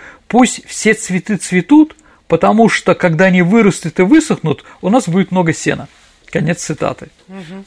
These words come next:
Speaker 1: Ну, как бы, как видите, немножко не то, что у нас любят говорить про Мао Цзэдуна. А в пятьдесят, тысяча девятьсот пятьдесят шестом году первый секретарь Ц К Объединенной Социалистической Единой партии Германии Вальтер Ульбрихт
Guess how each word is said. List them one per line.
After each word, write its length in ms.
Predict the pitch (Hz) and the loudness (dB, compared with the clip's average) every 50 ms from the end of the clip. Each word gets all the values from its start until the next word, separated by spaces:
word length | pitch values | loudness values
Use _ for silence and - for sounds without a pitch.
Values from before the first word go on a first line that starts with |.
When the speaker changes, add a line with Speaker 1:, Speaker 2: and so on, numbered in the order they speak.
| _ - | _ -6
Speaker 1:
Ну, 280 | 165 165 196 247 269 - | -2 0 0 0 0 2
как 220 | - 233 214 190 | 0 0 2 2
бы, 100 | 190 190 | 0 0
как 220 | - 196 - - | 0 -2 -2 0
видите, 280 | 220 220 214 - - 208 | 0 0 0 0 0 0
немножко 360 | 196 202 220 214 - - 196 | 2 2 2 0 0 0 2
не 100 | 196 233 | 2 2
то, 220 | - - 180 143 123 | 2 2 2 2 2
что 180 | - - 156 | 0 -2 -2
у 40 | 143 | 0
нас 200 | 147 135 - - | -2 -2 -4 -4
любят 200 | 214 208 190 165 | -4 -2 0 0
говорить 260 | 147 165 196 170 - | 0 0 0 -2 -2
про 160 | - 147 147 | -4 -4 -2
Мао 240 | 147 160 160 151 139 | 0 0 0 0 0
Цзэдуна. 420 | 123 127 139 131 120 - - - - _ _ _ _ _ _ _ _ - - - - - - - - - - _ - | -2 -6 -8 -6 -6 -8 -10 -12 -16 _ _ _ _ _ _ _ _ -16 -16 -16 -16 -18 -18 -18 -16 -18 -16 _ -2
А 300 | - 180 185 180 185 185 | 0 2 4 4 2 0
в 60 | - - | -2 -4
пятьдесят, 260 | - - 254 - - | -4 -2 -2 -2 0
тысяча 160 | - 262 247 | 0 0 0
девятьсот 220 | 226 196 - 196 | 0 -2 -4 -4
пятьдесят 180 | - - - 202 | -4 -2 -4 -4
шестом 260 | - - - 208 190 | -4 -2 -2 -2 0
году 280 | 175 180 175 170 185 180 | 2 2 2 4 2 2
первый 260 | - 196 196 196 160 | 2 2 2 0 0
секретарь 420 | - - 165 160 156 - 190 175 | -2 -6 -8 -6 -2 -2 -2 -2
Ц 220 | 160 - - - - | -2 -4 -6 -8 -6
К 300 | - - 170 156 143 - - - - - - _ _ _ | -2 -2 -2 -2 -2 -4 -10 -20 -20 -20 -20 _ _ _
Объединенной 880 | - 156 151 156 170 160 170 175 180 190 185 175 165 160 165 151 151 _ _ _ - | -4 -2 -2 0 0 0 0 0 0 2 2 2 0 0 0 -2 -4 _ _ _ -12
Социалистической 720 | - - 180 156 - 185 180 156 180 175 - - - 170 | -8 -6 -6 -4 -4 -4 -4 -2 -4 -4 -6 -6 -4 -4
Единой 240 | 156 147 175 165 165 | -2 0 0 -2 -2
партии 320 | - - 170 143 - - 165 | -2 -2 -4 -2 -2 -4 -4
Германии 640 | 151 143 170 175 202 254 269 277 247 190 151 - _ _ _ - - - - - - _ - | -2 -2 -2 -2 0 -2 -2 -2 -4 -6 -6 -8 _ _ _ -20 -20 -20 -20 -20 -16 _ -4
Вальтер 540 | 151 147 170 190 185 165 - - 170 165 - _ - | -2 2 2 2 2 2 2 0 0 0 -2 _ -4
Ульбрихт 560 | - 226 254 233 185 - 143 - - - - | 0 0 0 2 0 -2 -2 -4 -6 -14 -20